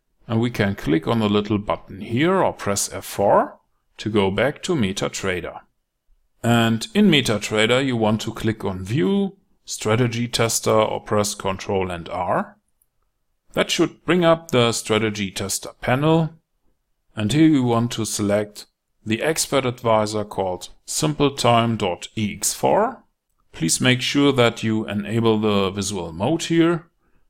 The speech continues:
and start your test. And now you should see that the market is closed until the time reaches nine A M. That should be the case in a few seconds now, and then it will change to market is open.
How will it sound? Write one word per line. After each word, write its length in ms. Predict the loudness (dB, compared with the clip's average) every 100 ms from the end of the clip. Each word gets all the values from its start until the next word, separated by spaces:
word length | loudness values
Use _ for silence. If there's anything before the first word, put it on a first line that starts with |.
| _ -4
and 160 | -2
start 380 | -2 -2 -2 -2
your 80 | -6
test. 480 | -2 -4 -4 -8 -12 _ _ _ _ _ -2
And 140 | 2
now 160 | 4 4
you 140 | 2
should 260 | 2 -2 -4
see 240 | 0 2
that 300 | 4 2 2
the 80 | 2
market 480 | 4 4 2 -2 -4
is 180 | -4 -2
closed 640 | 2 2 2 0 -8 -14 _ _ _ -8
until 540 | -2 -2 2 4 4
the 100 | 2
time 400 | 0 0 2 0
reaches 600 | 0 -2 -4 -6 -6 -8 -4
nine 400 | -2 0 -2 -6
A 200 | -10 -6
M. 460 | -2 0 0 -4 -16 _ _ _ _ _ _ -4
That 180 | -4 -2
should 380 | 0 0 -2 -2
be 240 | 2 2
the 140 | 0
case 500 | 0 2 4 2 -2
in 160 | -4 -6
a 60 | -8
few 300 | -10 -10 -6
seconds 600 | -6 -4 -2 -2 -2 0
now, 420 | 2 2 0 -6 _ _ _ _ _
and 220 | -2 2 4
then 180 | 4
it 180 | 2 0
will 200 | 0 0
change 480 | 0 -2 0 -2 -4
to 340 | -2 0 -2 -4
market 540 | -2 0 0 -4 -8
is 380 | -4 -4 -4 0
open. 480 | 0 2 -2 -8 -12